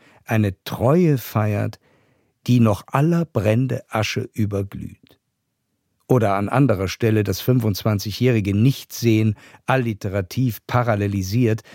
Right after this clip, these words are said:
mit seinen Wirren und ihrem Wandern, wie aus dem Lehrbuch des ewigen Antisemitismus.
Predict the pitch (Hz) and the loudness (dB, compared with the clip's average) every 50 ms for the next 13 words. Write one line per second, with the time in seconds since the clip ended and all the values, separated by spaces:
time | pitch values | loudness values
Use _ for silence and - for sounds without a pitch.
0 | - - - - 117 113 107 - 120 107 104 104 104 101 104 - - 120 101 110 | -20 -16 -2 0 0 0 2 2 0 2 2 2 2 0 -2 -4 -6 -4 2 4
1 | 131 131 107 87 85 82 - - _ _ _ _ _ _ _ _ _ _ - 110 | 4 2 2 -2 -12 -14 -18 -20 _ _ _ _ _ _ _ _ _ _ -2 0
2 | 107 98 - - 131 120 110 110 104 101 101 98 95 98 - 95 90 104 107 113 | 0 0 -2 -2 0 2 2 2 2 0 0 -2 -2 -4 -6 -4 -2 -2 0 0
3 | 101 87 - - - - - - _ _ _ _ _ _ _ _ _ _ - 120 | -2 -6 -8 -12 -16 -18 -20 -20 _ _ _ _ _ _ _ _ _ _ -2 2
4 | 131 180 - - 147 - - 123 110 104 95 95 113 123 139 143 135 131 127 131 | 4 4 4 2 -2 -2 0 2 2 2 2 2 2 4 2 2 2 0 -2 -2
5 | - - 110 - - - - 117 113 110 107 110 107 101 110 - - - 101 90 | -2 -4 -6 -6 -6 -6 -2 0 0 0 2 0 -2 -2 -4 -6 -4 -4 -6 -6
6 | - 101 92 85 87 85 82 82 - - - - - - 95 98 - - _ | -6 -8 -10 -8 -8 -8 -8 -10 -12 -14 -14 -14 -12 -14 -14 -14 -16 -18 _